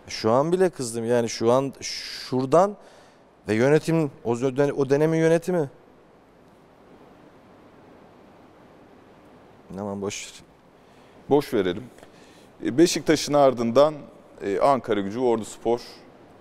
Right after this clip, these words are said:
Speaker 2: Hata mıydı iki kulüp? Bırakmak mı gerekiyordu Beşiktaş'tan sonra?
Speaker 1: Ya
Speaker 2: Çünkü
Speaker 1: normalde,
Speaker 2: başarısız.
Speaker 1: normalde Rusya'dan dönmemek gerekiyordu. Yani orada, e, zaten ben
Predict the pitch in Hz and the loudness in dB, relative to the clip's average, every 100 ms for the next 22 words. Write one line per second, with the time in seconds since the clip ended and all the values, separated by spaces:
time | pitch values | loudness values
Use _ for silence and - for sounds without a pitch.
0 | - 143 - 208 131 92 87 - - 95 | -6 -2 0 0 0 -4 -10 -14 -14 -14
1 | - - - - - - - - - - | -16 -20 -20 -20 -20 -20 -20 -20 -20 -20
2 | - - - - - - - 113 127 131 | -20 -20 -20 -20 -20 -20 -8 4 4 4
3 | 143 - 120 107 95 101 92 92 - 92 | -2 -2 -2 -2 -2 -4 -6 -8 -6 -6
4 | - 90 85 85 85 - - - - - | -4 -10 -8 -12 -12 -14 -20 -20 -20 -20
5 | - - - - - - - - 92 90 | -20 -20 -20 -20 -20 -20 -20 -12 -4 -2
6 | 92 131 117 113 113 135 139 - 127 135 | 2 0 2 0 0 0 0 -4 -2 0
7 | 127 117 113 160 135 131 113 120 147 135 | 2 0 0 0 0 -2 0 0 0 0
8 | 123 104 95 104 98 - 104 113 175 - | -2 -4 -4 -2 -2 -4 -6 -6 -8 -12
9 | _ _ _ _ _ - - - - - | _ _ _ _ _ -20 -20 -20 -20 -20
10 | - - - - - - - - - - | -20 -20 -20 -20 -20 -20 -20 -20 -10 -2
11 | 104 113 120 104 113 90 82 69 65 62 | -2 0 0 0 -2 -4 -10 -14 -16 -18
12 | 58 57 - - 120 - - 104 110 131 | -18 -20 -20 -20 -20 -20 -18 -10 0 0
13 | 120 117 101 104 | 0 -4 -6 -8